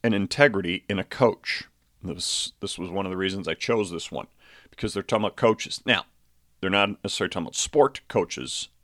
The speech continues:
but it works for us as sport coaches. "One of the most important qualities people look for is fairness and integrity in a coach.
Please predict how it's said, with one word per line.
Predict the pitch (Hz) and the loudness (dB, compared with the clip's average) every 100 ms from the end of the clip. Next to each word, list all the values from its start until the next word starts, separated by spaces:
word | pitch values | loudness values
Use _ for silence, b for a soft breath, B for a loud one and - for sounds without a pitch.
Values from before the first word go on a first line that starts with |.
| _ - | _ 2
but | 90 - _ _ | 2 0 _ _
it | 104 92 | -10 -2
works | 101 - | -2 -2
for | - 85 | -2 0
us | 78 - | 0 -2
as | 87 | -6
sport | - 139 147 | 0 2 2
coaches. | - - - - - B B B B B - | 0 -8 -8 -14 -16 B B B B B 0
"One | 208 | 2
of | |
the | |
most | 180 175 - | 4 2 0
important | 120 160 170 | 2 2 2
qualities | - 123 120 113 | 4 6 6 2
people | - - 117 | -4 -2 -2
look | 117 | -2
for | - 107 | 0 0
is | 98 | 0
fairness | - 113 127 147 - - | 0 0 0 -2 -6 -2
and | 110 | 0
integrity | 95 - 135 101 92 | 0 0 0 0 -2
in | 90 | -6
a | |
coach. | - 117 98 - | 2 4 4 0